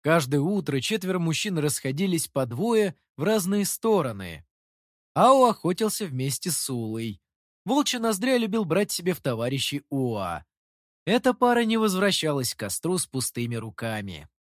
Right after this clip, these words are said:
На третьи сутки Ноздря показал рукой на север.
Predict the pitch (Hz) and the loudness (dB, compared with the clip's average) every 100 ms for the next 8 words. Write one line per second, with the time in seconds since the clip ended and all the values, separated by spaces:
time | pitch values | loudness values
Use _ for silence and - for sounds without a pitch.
0 | _ _ _ _ - 156 175 196 214 - | _ _ _ _ -6 -2 0 0 0 -2
1 | 139 - 247 208 - 226 190 _ _ 139 | -4 -4 -6 -8 -2 -2 -2 _ _ -2
2 | 165 113 151 220 185 156 147 123 190 165 | 0 0 0 2 0 0 0 0 0 0
3 | 151 175 180 190 185 135 110 90 90 - | -2 0 2 2 0 -4 -6 -6 -10 -12